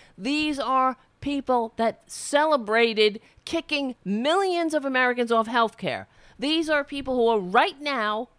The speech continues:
holding M-, American paychecks hostage. You got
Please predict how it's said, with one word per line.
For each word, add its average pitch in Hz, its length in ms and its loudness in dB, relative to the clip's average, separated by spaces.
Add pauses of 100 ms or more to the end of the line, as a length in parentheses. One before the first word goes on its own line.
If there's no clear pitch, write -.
(240)
holding 269 720 0 (200)
M-, 180 200 -8
American 226 800 0 (200)
paychecks 320 580 -4
hostage. 285 680 -2 (280)
You 247 120 -8
got 302 200 0